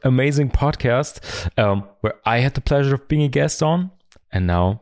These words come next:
you're a guest on my podcast. So you talk to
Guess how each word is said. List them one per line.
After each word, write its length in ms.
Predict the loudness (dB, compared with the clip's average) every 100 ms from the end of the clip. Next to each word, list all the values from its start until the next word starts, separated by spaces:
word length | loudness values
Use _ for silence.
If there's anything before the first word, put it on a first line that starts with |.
| _
you're 180 | -2 0
a 40 | 0
guest 360 | -2 -2 0
on 60 | 0
my 140 | 0
podcast. 560 | -2 -2 -2 0 -2 -2 -2
So 280 | 0 0 -2 -8 -8 -6 -4
you 100 | 0
talk 480 | 2 0 -2 -8 -20 _ _ -8
to 600 | -2 2 4 4 2 0